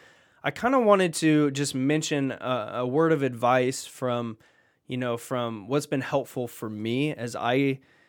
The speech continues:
strive to live to the glory of God and strive to deepen my relationship with Christ, and that is by journaling prayers.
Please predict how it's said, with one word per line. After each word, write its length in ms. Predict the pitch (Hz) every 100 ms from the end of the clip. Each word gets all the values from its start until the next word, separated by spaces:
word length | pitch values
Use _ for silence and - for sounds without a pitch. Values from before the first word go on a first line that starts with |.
| _ -
strive 680 | - - - 123 131 135 135
to 180 | - 127
live 200 | 135 135
to 120 | 143
the 120 | 131
glory 320 | 120 127 131
of 100 | 127
God 300 | 120 120 123
and 100 | 123
strive 400 | 120 - 120 123
to 460 | 127 127 120 117 110 _ _ 127
deepen 340 | 127 139 143 135
my 80 |
relationship 680 | 131 123 123 131 135 131 131
with 140 | 120 -
Christ, 500 | - 123 127 123 120
and 100 | 127
that 160 | 175
is 260 | 170 139 - _ _ _
by 140 | 139 131
journaling 720 | 113 131 139 147 135 120 113
prayers. 720 | - 104 90 69 65 - -